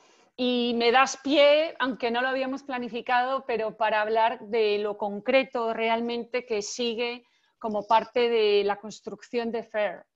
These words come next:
de la iniciativa de fair lab, que es precisamente de aprovechar las sinergias y la neutralidad que tiene una multilateral como el Grupo vid para inspirarnos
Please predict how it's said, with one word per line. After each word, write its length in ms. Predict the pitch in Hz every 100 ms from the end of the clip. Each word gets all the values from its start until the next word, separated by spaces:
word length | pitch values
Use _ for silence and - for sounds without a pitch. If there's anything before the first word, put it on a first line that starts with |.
| _ _
de 240 | 196 208
la 80 | 202
iniciativa 580 | 196 190 208 202 220 220
de 120 | 208
fair 260 | 202 214 208
lab, 220 | 208 208 -
que 300 | - 214 233
es 240 | 226 - _ _ _ _ _
precisamente 1120 | 226 226 269 - 294 277 294 285 285 302 302 _ _
de 100 | 247
aprovechar 640 | 240 240 220 220 247 294 294
las 220 | 247 -
sinergias 880 | 233 233 262 - 233 202 196 - -
y 140 | 240
la 100 | 233
neutralidad 800 | 226 220 190 - 220 220 220 254
que 100 | 254
tiene 460 | - 240 240 202 175 -
una 200 | 202 208
multilateral 680 | 226 220 220 220 214 214 214
como 160 | 208 202
el 80 |
Grupo 260 | 202 208 240
vid 300 | 233 269 - _ _ _ _ _ -
para 420 | 254 262 285 294 - _ _ _ _ _ _ _ _ _ _ _
inspirarnos 1200 | 262 254 190 - 240 233 269 285 302 349 339 -